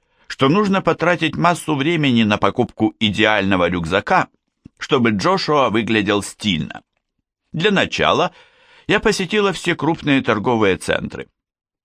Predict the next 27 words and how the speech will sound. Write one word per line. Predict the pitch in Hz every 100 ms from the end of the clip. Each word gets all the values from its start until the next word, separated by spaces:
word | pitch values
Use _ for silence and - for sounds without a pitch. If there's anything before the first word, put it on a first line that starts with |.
| _ -
Я | 135
заходила | 127 127 127 120 143 135 120
в |
специализированные | - - 101 101 90 87 85 90 82 80 80 80
магазины | 78 78 80 80 92 85
чемоданов | 76 82 78 76 82 85 76
и | 67
сумок, | - 87 90 101 - _ _ _ _ _ -
в | 113
отделы | 151 135 214 190
спорттоваров | 160 - 131 156 - 110 95 98 104 101 - _
и | 98 95
игрушек. | 82 76 85 - 120 - - _ _ _ _ -
Не | 123
найдя | 135 131 117 139
ничего | 147 147 151
подходящего, | 147 143 147 139 143 139 139 147 - _ _ _ _ _
я | 104 160
ринулась | 170 175 170 135 117 -
в |
сеть | - - 82 104 - _ _ _
и | - 98
изучила | 95 98 - 127 107
предложения | 95 82 78 76 92 92 87
на | 82 80
сайтах | - 85 76 80
таких | - 64 - 156